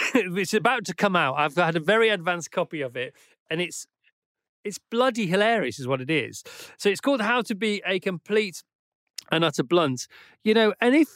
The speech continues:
you consider, you can describe how, what the, the format of the book, 'cause it's really, I didn't know about the format of the book, um, till I got it, and I was really surprised by it, and I was very pleasantly surprised by it, I have to say.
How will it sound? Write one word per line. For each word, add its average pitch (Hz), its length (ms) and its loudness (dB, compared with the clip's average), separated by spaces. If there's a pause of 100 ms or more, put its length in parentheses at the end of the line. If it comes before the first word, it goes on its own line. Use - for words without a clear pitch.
you 277 180 6
consider, 214 560 0 (100)
you 254 140 6
can 311 140 4
describe 214 380 2
how, 180 200 0
what 170 220 0
the, 160 240 -6
the 165 100 2
format 180 320 2
of - 40 -14
the 151 80 -6
book, 135 140 -4
'cause 160 140 -4
it's 185 140 -6
really, 202 420 0
I 214 80 2
didn't 214 220 0
know 175 380 2
about 147 240 -2
the 135 60 -8
format 135 260 -2
of 127 60 -12
the 123 60 -6
book, 117 300 -6 (120)
um, 131 280 -2
till 139 160 0
I 123 80 0
got 127 160 0
it, 127 40 -4
and 131 120 0
I - 20 2
was 147 140 -2
really 175 120 2
surprised 135 480 -2 (180)
by 127 160 2
it, 120 140 -8
and 156 120 0
I 156 40 2
was 151 140 0
very 160 320 0 (380)
pleasantly 160 300 0
surprised 123 420 -2
by 131 120 0
it, 127 40 0
I 127 40 0
have 139 120 -4
to 127 100 -10
say. 120 320 -2